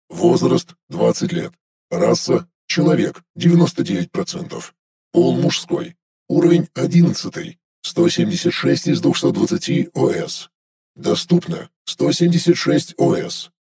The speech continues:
Очки параметров — ноль. Параметры. Сила — восемь из десяти. Ловкость — десять из десяти.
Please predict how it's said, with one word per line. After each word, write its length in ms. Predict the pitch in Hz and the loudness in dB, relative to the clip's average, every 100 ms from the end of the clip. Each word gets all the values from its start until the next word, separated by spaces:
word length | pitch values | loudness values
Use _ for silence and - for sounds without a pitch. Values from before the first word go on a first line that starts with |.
| _ _ | _ _
Очки 360 | - - - - | -6 -4 0 2
параметров — 680 | - 170 - - - - - _ 110 | 4 4 2 -4 -12 -16 -20 _ -2
ноль. 300 | 107 - - _ _ _ _ - | -2 -2 -10 _ _ _ _ -6
Параметры. 640 | 95 - 170 - - - _ _ _ - | 0 2 2 -2 -8 -12 _ _ _ -12
Сила — 500 | - - - 170 - _ | -2 0 2 0 -2 _
восемь 400 | - 175 175 170 | -2 0 2 0
из 100 | 175 | 0
десяти. 420 | 151 - - 175 _ _ _ | -2 -2 -8 -14 _ _ _
Ловкость — 680 | 349 339 - - - - - _ | 0 2 2 0 -8 -10 -14 _
десять 460 | - - - 190 180 | -2 2 2 0 -6
из 140 | 165 | -6
десяти. 440 | 175 - - 170 | -6 -6 -8 -14